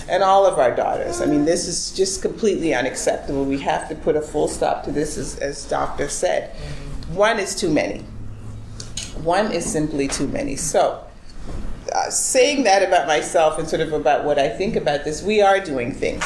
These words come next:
We are being very proactive. We actually in New Jersey have had one of the longest standing maternal mortality review committees.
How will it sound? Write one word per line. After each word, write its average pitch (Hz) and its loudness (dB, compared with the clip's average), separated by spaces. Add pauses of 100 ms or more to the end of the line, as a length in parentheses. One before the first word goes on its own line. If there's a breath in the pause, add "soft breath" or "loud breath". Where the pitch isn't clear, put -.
(120)
We 156 2
are 165 4
being 160 2
very 143 4
proactive. - -2
We 185 0
actually 160 0
in 151 0
New 151 2
Jersey 156 -2
have 151 0
had 151 2
one 156 0
of 151 2
the 160 4
longest 151 2
standing 151 2
maternal 147 0
mortality 143 2
review 147 0
committees. - -4